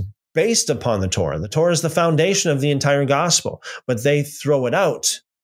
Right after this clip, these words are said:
What they should be doing, they should be doing what the Jews do, or at least learn from the Jews. Learn from those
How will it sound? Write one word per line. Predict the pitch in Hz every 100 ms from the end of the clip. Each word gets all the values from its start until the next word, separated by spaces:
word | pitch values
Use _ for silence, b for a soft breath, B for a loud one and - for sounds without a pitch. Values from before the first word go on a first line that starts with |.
| _ _ _ _
What | 160
they | 151
should | 156 254 311
be | 226
doing, | 131 127
they | 147 247
should | - 170
be | 143
doing | 151 151 139
what | 123 127
the | 110
Jews | 208 294 151
do, | 104 - -
or | 208
at |
least | 220 240 -
learn | 147 196 320 359 330
from | 202 139
the | 113
Jews. | 104 76 - - - _ _ _ _ _ _ _ _ _ _ _ _ _ _ _ -
Learn | 135 190 294
from | 262 208
those | 143 151 -